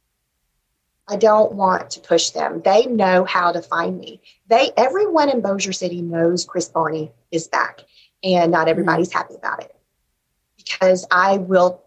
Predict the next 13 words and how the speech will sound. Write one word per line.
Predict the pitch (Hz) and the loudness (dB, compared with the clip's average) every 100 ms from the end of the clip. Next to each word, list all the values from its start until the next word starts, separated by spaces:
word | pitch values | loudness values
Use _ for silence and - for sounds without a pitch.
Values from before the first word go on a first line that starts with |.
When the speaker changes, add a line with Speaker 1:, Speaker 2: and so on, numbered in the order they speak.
| - | -2
Speaker 1:
I | 185 | 2
will | 202 226 | 2 2
talk | 220 - | 0 -2
about | - 165 - | -2 -4 -4
it. | - - | -8 -4
I | 196 233 | 0 2
will | |
talk | - - | 2 0
about | 226 214 202 | 0 0 -2
the | 196 196 | -8 -6
investigator | 190 226 - 190 165 160 | -2 -4 -4 -6 -4 -4
who, | 165 190 180 - _ _ - | -6 -6 -8 -10 _ _ -4
who | 226 | -4